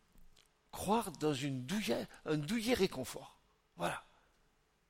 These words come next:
Je veux surtout pas être, non, non, c'est bien comme ça. J'ai mon petit culte, j'ai mon petit pasteur, j'ai mon petit truc, ça me convient très bien comme ça. Mais il y en a un qui n'était pas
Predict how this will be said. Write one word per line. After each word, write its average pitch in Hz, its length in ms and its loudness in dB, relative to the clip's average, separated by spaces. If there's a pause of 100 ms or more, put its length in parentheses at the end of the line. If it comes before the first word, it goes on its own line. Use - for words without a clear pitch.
(160)
Je - 180 -8
veux 127 160 -2
surtout - 360 -2
pas 170 240 2
être, 127 280 -2 (560)
non, 226 160 0
non, 214 140 0
c'est 254 160 4
bien 170 180 0
comme - 180 -10
ça. - 200 -10 (880)
J'ai 180 160 4
mon 165 160 2
petit - 160 -4
culte, 220 500 -6 (140)
j'ai 147 140 -2
mon 175 140 0
petit - 160 -8
pasteur, - 560 -2 (280)
j'ai 175 140 0
mon 170 160 2
petit 131 180 -4
truc, - 240 -4 (600)
ça - 240 6
me 151 40 2
convient 117 380 -2
très - 160 -4
bien 110 220 -4
comme - 220 -14
ça. - 220 -10 (1120)
Mais 131 100 2
il 160 40 10
y 180 40 10
en 175 60 6
a 151 80 8
un 165 220 8
qui - 140 2
n'était 120 180 4
pas 160 500 2